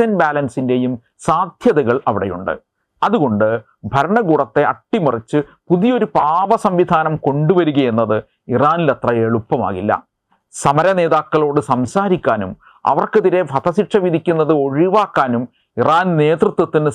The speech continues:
സാധിക്കുന്നത് ആന്തരികമായ കരുത്ത് ആ രാജ്യത്തിനുള്ളത് കൊണ്ടാണ്. യുദ്ധഭീഷണിക്കിടെ ദേശീയ ബോധത്തിലേക്ക് ജനങ്ങളെ ഉണർത്താനും അവർക്ക് സാധിക്കുന്നു. ഒപ്പം പ്രതിരോധ രംഗത്ത് കരുത്താർജിക്കാനും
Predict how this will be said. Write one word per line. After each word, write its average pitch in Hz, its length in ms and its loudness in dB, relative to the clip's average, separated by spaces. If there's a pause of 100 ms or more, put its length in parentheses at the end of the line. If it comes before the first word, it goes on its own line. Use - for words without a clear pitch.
സാധിക്കുന്നത് 135 840 0 (1200)
ആന്തരികമായ 175 800 0 (160)
കരുത്ത് 127 380 -2 (180)
ആ - 20 2 (160)
രാജ്യത്തിനുള്ളത് 113 800 -2
കൊണ്ടാണ്. 85 360 -4 (600)
യുദ്ധഭീഷണിക്കിടെ 147 1080 0 (440)
ദേശീയ 214 380 2 (120)
ബോധത്തിലേക്ക് 156 600 0 (120)
ജനങ്ങളെ 156 400 0 (100)
ഉണർത്താനും 147 600 -2 (120)
അവർക്ക് 117 220 -4 (100)
സാധിക്കുന്നു. 90 520 -6 (600)
ഒപ്പം 175 280 -2 (380)
പ്രതിരോധ 165 520 0 (120)
രംഗത്ത് 147 340 -2 (140)
കരുത്താർജിക്കാനും 131 1000 -2